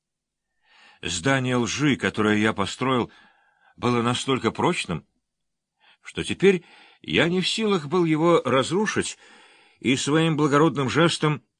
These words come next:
добился только того, что поколебал доверие — к вымышленному алиби Дафны.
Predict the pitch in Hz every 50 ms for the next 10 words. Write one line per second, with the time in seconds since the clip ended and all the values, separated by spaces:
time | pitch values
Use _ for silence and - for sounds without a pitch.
0 | _ _ _ _ _ - 95 - 120 120 139 180 175 160 - 147 131 - 156 147
1 | - 143 107 131 117 120 143 156 139 - - 143 135 131 - 135 - 131 117 120
2 | 98 85 123 127 123 120 113 - - 90 117 120 117 110 123 120 117 104 107 107
3 | 104 98 87 - _ _ _ _ _ - - - - - 113 127 127 117 113 104
4 | - 107 104 104 107 110 107 104 101 - - - - - 107 110 110 107 101 98
5 | 80 92 95 76 - 78 69 65 - - 71 65